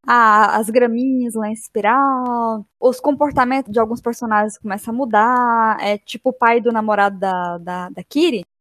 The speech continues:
ele é o pri-, o primeiro ali que começa a demonstrar comportamentos estranhos,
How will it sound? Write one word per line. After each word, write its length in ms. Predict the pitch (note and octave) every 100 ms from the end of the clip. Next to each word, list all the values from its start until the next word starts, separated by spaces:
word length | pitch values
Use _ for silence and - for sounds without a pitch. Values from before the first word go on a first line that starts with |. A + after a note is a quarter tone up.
| _
ele 180 | G#3 B3
é 100 | C4+
o 120 | D4
pri-, 200 | D4 F4+ A#3+
o 80 |
primeiro 400 | A#3 D#4+ C#4+ D4
ali 160 | C4+ C4
que 100 | D#4
começa 480 | - C4+ C#4 C#4+ D4+
a 680 | D4 C#4 C4+ - B3+ C4 A#3+
demonstrar 500 | A#3+ B3+ D4 D4 C4+
comportamentos 680 | C4+ B3+ C4+ - B3+ B3+ - -
estranhos, 680 | - D4 D4+ D4 G#3+ -